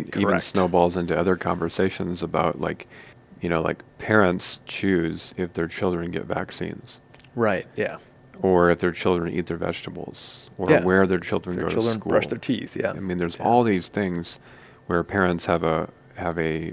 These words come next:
Speaker 1: parental role
Speaker 2: Yeah.
Speaker 1: of, of stewardship of their children. And so in, in the way that this is kind of accelerated as far as policy goes, a lot of times parents are kind of losing the ability to be parents and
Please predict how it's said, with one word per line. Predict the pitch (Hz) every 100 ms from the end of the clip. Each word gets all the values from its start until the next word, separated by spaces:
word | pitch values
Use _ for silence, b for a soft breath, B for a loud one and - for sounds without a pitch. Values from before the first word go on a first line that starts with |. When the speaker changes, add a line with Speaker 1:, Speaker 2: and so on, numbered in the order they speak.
| -
Speaker 1:
parental | - 92 90 92
role | 87 107 110 87 - -
Speaker 2:
Yeah. | - 101
Speaker 1:
of, | 82 85 -
of | 85 85
stewardship | - 104 104 - 82
of | 85 82
their | 82
children. | 85 117 98 82
And | 82 90
so | 92 - B B B B B B -
in, | 101 92 -
in | 101 92
the | 90
way | 87 98 110
that | 98 87
this | 90 -
is | 87 -
kind | 98 87
of | 80
accelerated | - - 123 123 98 87 82 82 95 -
as | - 80 -
far | - 82
as | -
policy | - 101 104 95 92
goes, | 80 78 80 85 -
a |
lot | 87 87
of | 87
times | 87 87 85
parents | - 90 82 82
are | 80
kind | - 87
of | 87
losing | 85 90 90 87 87 82 85 - _ -
the | 87
ability | 90 85 82 82 82
to | 80
be | 78 76
parents | - 92 85 80 80 -
and | 80 78